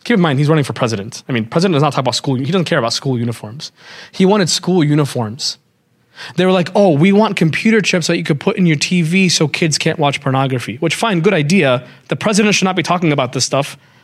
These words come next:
That's for someone lower than him, you understand? That's not stuff that he should be talking about. He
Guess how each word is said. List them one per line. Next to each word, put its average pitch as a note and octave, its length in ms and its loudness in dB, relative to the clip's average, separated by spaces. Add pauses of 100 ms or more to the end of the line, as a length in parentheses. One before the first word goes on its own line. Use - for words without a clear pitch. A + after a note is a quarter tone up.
That's F#3 120 -2
for F#3+ 80 0
someone F#3 300 2
lower F#3 240 4
than D#3 100 0
him, A2+ 160 0
you C3 80 0
understand? C#3 480 0 (280)
That's F3+ 180 0
not G3+ 140 0
stuff G3 180 -2
that D#3+ 80 0
he E3+ 80 2
should D#3+ 160 0
be C#3+ 80 2
talking D#3+ 340 0
about. A2+ 300 -2 (1500)
He A3 600 2